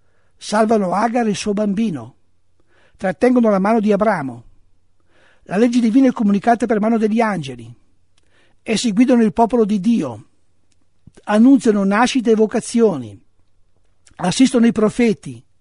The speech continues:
per citare soltanto alcuni esempi. Infine è l'angelo Gabriele che annuncia la nascita del re precursore e quella stessa di Gesù.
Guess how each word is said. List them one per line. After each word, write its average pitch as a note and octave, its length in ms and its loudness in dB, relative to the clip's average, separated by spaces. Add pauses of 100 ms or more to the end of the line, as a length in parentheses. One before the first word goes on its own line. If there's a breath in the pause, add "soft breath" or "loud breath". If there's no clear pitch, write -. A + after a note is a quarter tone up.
(880)
per D#3 160 -10
citare G3+ 340 -4
soltanto G3+ 500 -2
alcuni G3+ 320 -2
esempi. D3 540 -6 (800)
Infine D4+ 680 0 (720)
è E3 140 -10
l'angelo F3 360 -4
Gabriele G3 500 -4
che - 140 -10
annuncia E3 760 -6
la - 140 -12
nascita F#3 380 -10
del D#3 120 -10
re D3 140 -12
precursore C4 960 -8 (240)
e - 140 -12
quella G3+ 220 -8
stessa - 280 -12
di F3 120 -8
Gesù. C3 360 -14